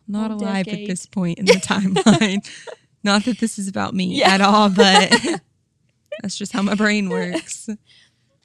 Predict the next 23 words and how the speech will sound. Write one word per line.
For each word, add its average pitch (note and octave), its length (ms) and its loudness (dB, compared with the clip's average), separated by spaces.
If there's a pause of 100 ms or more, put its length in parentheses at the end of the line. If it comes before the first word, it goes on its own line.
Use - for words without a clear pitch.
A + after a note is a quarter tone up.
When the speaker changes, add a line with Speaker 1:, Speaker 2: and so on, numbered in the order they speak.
(140)
Speaker 2:
So C4 400 -2
Olbert F4+ 480 -4
Heat, - 560 -12 (260)
the A#3+ 120 -2
deputy B3+ 520 -4
marshal B3+ 560 -6
at A3+ 120 -8
the A3 80 -12
time, G3 480 -10 (140)
attended A#3 840 -6 (180)
what A#3+ 180 -8
I A3+ 140 -2
presume F4+ 580 -10 (140)
to A4+ 160 -6
be F#4 200 0
his D4 360 -10
own D4 340 -8
family C#4 460 -8
reunion. G#3+ 680 -10 (500)
Speaker 1:
That's A3 340 -6
good. G3+ 360 -4 (120)
Speaker 2:
While C#4+ 540 0
there, D4 600 0